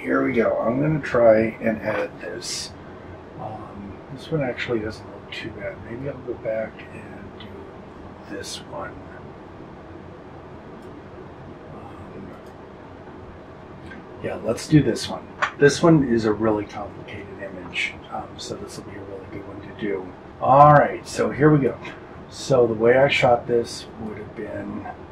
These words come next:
to start with an ambient, uh, lower ambient, and with this I shot,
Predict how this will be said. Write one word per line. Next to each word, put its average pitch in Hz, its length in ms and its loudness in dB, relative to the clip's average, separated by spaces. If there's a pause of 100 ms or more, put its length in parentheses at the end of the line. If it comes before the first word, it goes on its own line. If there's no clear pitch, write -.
(460)
to 117 120 -2
start 110 460 4
with 107 240 -2
an 110 100 -2
ambient, 110 720 4 (300)
uh, 120 120 -6 (120)
lower 107 440 2
ambient, 104 540 -6 (600)
and - 160 -6
with - 200 -12
this 123 400 8
I 110 100 2
shot, - 360 -2